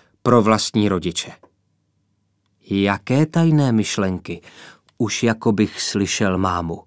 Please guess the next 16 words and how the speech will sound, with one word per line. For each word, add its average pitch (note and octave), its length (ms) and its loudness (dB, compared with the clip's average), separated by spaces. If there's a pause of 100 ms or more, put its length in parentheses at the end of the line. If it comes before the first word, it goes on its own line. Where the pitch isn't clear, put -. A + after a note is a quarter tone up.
(440)
„Co C#3+ 280 4
zase F#3+ 400 4
před E3+ 300 4
námi F#3+ 320 6
skrýváš?“ F3 800 0 (920)
Rodiče G#2+ 560 2
se - 160 0
totiž A2+ 380 -2
domnívají, A2+ 760 4
že G#2+ 120 2
se A#2 160 2
před G#2 280 -2
nimi A2 280 4
nic A2+ 240 4
schovávat G#2+ 720 0
nesmí G2 600 -2